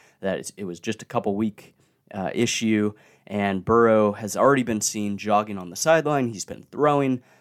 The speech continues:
It's his right calf. He's been, there was some video that I saw where he was pushing off that, that right calf, right foot to generate some power for his throws.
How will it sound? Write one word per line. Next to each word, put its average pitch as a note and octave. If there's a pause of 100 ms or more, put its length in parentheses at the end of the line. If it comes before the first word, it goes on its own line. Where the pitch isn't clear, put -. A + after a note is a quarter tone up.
(140)
It's -
his F2+
right B2
calf. A2
He's G2+
been, F#2+ (600)
there B2+
was G#2
some F#2
video A#2+
that A2+
I A2
saw G#2+
where G2
he G#2+
was F2+
pushing G#2+
off A#2
that, G#2+ (320)
that G2+
right A2
calf, G#2+
right G#2
foot -
to G2+
generate G#2
some E2+
power G#2
for F#2+
his -
throws. G2+